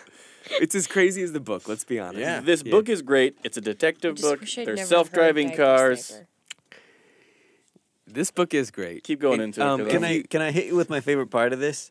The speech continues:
Speaker 3: Yeah.
Speaker 2: There is a Mark Zuckerberg type character
Speaker 4: Yes!
Speaker 2: at the very end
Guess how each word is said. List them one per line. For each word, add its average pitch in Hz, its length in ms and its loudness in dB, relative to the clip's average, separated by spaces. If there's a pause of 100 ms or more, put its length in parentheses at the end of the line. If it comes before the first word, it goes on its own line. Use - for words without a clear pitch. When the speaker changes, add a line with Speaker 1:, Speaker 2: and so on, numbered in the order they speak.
Speaker 3:
Yeah. 110 300 -4 (260)
Speaker 2:
There 135 380 2
is 131 580 -4
a 107 460 -2 (1000)
Mark 107 500 -4
Zuckerberg 110 720 0
type 95 200 2 (100)
character 98 640 0
Speaker 4:
Yes! - 80 -6 (160)
Speaker 2:
at 98 160 -4
the 92 100 -8
very 117 640 0
end 104 440 -2